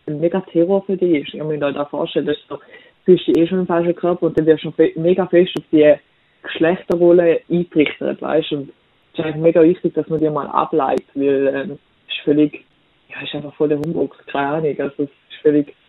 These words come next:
irgendeine Erfindung von den Menschen, so Mädchen spielen mit Puppen und mit,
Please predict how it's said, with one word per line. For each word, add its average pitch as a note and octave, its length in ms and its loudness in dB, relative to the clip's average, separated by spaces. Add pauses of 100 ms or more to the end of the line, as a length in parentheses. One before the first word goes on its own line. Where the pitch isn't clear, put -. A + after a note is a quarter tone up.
(380)
irgendeine E3 340 4
Erfindung E3 460 0
von D3+ 100 2
den C#3 120 2
Menschen, C#3+ 480 0
so D3 360 4 (120)
Mädchen C#3+ 320 -2
spielen D3 240 -2
mit C#3 160 -10
Puppen D3+ 300 0
und C3+ 80 -6
mit, D3 180 -4